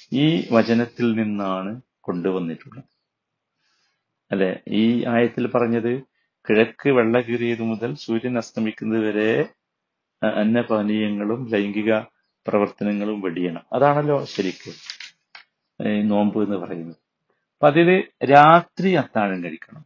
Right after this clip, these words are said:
"തസഹറു ഫഇന്ന ഫിസ്സുഹൂരി ബറക്ക." അത്, ആ,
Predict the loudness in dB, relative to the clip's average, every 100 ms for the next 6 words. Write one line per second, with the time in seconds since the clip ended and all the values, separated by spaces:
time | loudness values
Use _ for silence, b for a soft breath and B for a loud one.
0 | -12 -4 -4 0 0 2 0 -2 -2 0
1 | -2 -4 -10 -10 -10 -6 -4 -4 -6 -10
2 | _ _ _ _ _ _ _ _ -2 -2
3 | -4 -16 _ _ _ _ _ _ _ _
4 | _ _ _ 2 4 2 -2 _ _ _
5 | _ _ _ -8